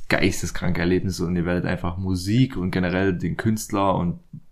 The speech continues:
die Mucke, die ihr sowieso ja in eurem Alltag hört, auch nochmal ganz anders wahrnehmen. Es ist einfach so ein Magic Moment, mal auf so einem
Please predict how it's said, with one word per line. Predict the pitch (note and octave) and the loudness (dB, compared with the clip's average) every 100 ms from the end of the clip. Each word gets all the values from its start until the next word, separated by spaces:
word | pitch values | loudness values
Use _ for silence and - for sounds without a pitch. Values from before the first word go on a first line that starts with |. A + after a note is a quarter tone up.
| - - | -20 -18
die | - - G2 | -14 -8 -2
Mucke, | G2 G#2 G#2+ | 0 2 2
die | F#2+ | 4
ihr | F#2 | 2
sowieso | E2+ F2 F#2 | 2 0 2
ja | G#2 F#2+ | 4 4
in | |
eurem | F2 F2 | 2 0
Alltag | - G2+ G#2 - | 0 0 -2 2
hört, | G2 | 2
auch | F#2 F2 | 2 0
nochmal | E2 E2 - | 0 0 2
ganz | E2 F#2 E2+ | 2 2 0
anders | - E2+ - | -2 -2 -2
wahrnehmen. | E2 E2 E2 D#2 C#2 - - | -2 -2 0 -2 -6 -12 -10
Es | F2 | -6
ist | F2+ F#2+ | -4 -2
einfach | F2 F2+ - - - - - - - - - - - | 0 -2 -4 -12 -18 -16 -12 -4 -4 -4 -10 -14 -8
so | - G2 | 0 4
ein | F2+ F#2+ F2+ - - - - | 6 4 2 -2 -4 0 4
Magic | G2+ G#2 G2 F#2+ | 6 6 6 4
Moment, | G2 G#2+ G2+ G2+ F#2 | 4 4 4 0 0
mal | F#2 | -2
auf | F#2 | -2
so | - F#2+ | -2 -2
einem | F2+ F2 | 0 -2